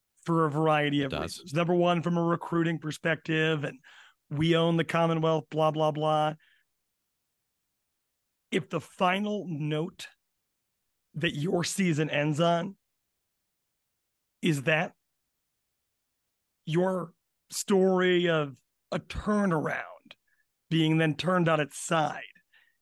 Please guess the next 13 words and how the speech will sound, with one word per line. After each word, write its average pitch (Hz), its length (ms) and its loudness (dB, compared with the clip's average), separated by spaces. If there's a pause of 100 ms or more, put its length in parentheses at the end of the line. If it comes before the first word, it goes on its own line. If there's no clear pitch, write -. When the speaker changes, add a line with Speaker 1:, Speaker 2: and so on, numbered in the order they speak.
(220)
Speaker 1:
at 165 200 0
the 160 100 0
hand 170 540 0
of 151 560 2 (640)
your 156 280 0
rival 151 720 0
who, 143 500 -4 (1600)
let's 170 240 -4
just 180 180 -2
be 175 160 2
honest, 190 380 2
you 180 120 -2
know, 170 120 -2